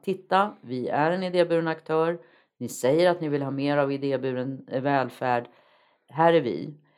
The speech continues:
Eh, bara en sån sak kan bidra till viss tillväxt, till mer uppdrag och så vidare. Men sen kommer det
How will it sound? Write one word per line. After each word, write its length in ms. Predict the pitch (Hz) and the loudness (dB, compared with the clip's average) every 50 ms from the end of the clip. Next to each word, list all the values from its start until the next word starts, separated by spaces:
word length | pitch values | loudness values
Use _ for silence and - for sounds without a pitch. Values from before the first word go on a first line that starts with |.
| _ _ _ _ _ | _ _ _ _ _
Eh, 260 | - 151 160 165 160 160 | 2 4 4 6 8 10
bara 240 | 190 196 190 180 | 12 12 12 12
en 100 | 180 175 | 10 6
sån 260 | 170 - 185 180 175 170 | 4 4 4 4 4 2
sak 340 | - - 135 120 120 - | 0 0 0 0 0 0
kan 340 | - 170 196 208 202 175 151 | 2 4 6 6 6 4 2
bidra 400 | 139 135 110 - - 92 87 - | -2 -4 -6 -6 -12 -12 -12 -12
till 180 | - - - 117 | -12 -12 -12 -12
viss 300 | - 101 - - - _ | -12 -12 -14 -16 -20 _
tillväxt, 540 | - 139 123 - 107 104 - - - - - | -14 -12 -12 -12 -10 -12 -12 -12 -12 -6 -4
till 100 | 175 156 | -4 -2
mer 240 | 143 120 117 107 101 | -2 -4 -4 -4 -4
uppdrag 560 | 110 113 - _ _ - - - 98 98 - - _ _ _ _ _ _ _ _ _ | -4 -6 -8 _ _ -10 -6 -6 -6 -6 -6 -12 _ _ _ _ _ _ _ _ _
och 120 | - 139 135 | -16 -12 -6
så 100 | - 123 | -2 -2
vidare. 360 | 147 - - - - - - - | -2 0 -2 -4 -4 -4 -2 2
Men 160 | 160 175 160 | 4 6 6
sen 300 | 147 - 143 120 127 131 | 6 6 4 4 4 4
kommer 280 | - 143 151 147 143 131 | 4 4 4 6 6 6
det 180 | 139 127 113 | 4 4 2